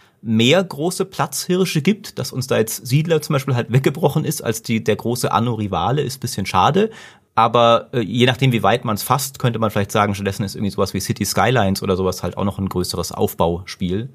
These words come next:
was auch wieder eine Weile her ist. Ähm, und drunter hast du halt dann haufenweise Zeug so von, von so Double-A-Hits wie Frostpunk bis halt zu so ganz kleinen Dingern, die auch,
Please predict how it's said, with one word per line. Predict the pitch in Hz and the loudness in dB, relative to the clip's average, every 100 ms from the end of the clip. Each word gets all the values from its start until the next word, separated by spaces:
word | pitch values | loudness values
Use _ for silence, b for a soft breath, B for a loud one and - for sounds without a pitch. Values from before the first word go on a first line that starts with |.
| - | -12
was | 92 | -10
auch | 95 95 | -6 -2
wieder | 92 | -2
eine | |
Weile | 87 87 | 0 0
her | 90 117 | 2 2
ist. | - 107 - | 0 -6 -6
Ähm, | - 95 92 95 B B B B B _ _ | 0 2 2 0 B B B B B _ _
und | 110 98 98 95 - - - | 2 4 4 0 -8 -12 -8
drunter | 110 110 113 143 | -2 0 0 2
hast | 135 135 | 0 0
du | 139 | 0
halt | 127 | 0
dann | 127 107 | 0 0
haufenweise | 110 - 139 117 123 | -2 0 0 0 0
Zeug | - 123 135 135 | 0 2 2 0
so | - 120 | -2 -2
von, | 120 117 113 110 110 B B B B _ | 0 2 2 0 -4 B B B B _
von | - 117 | -4 -2
so | 104 113 | 0 0
Double-A-Hits | 98 - 104 165 170 - 143 151 117 185 - - | -2 0 0 2 2 4 2 2 0 0 -2 -4
wie | 117 | -4
Frostpunk | 220 113 135 - - 139 170 277 - | 0 0 0 -2 -2 0 0 -4 -8
bis | - 135 | -8 -4
halt | 151 156 - | -2 -2 -4
zu | 180 175 | -6 -4
so | 175 190 | 0 0
ganz | 190 175 196 - | 0 -2 -2 -4
kleinen | - 190 226 254 | 0 0 0 0
Dingern, | 202 220 208 | -2 0 0
die | 190 - | -2 -2
auch, | 220 | -4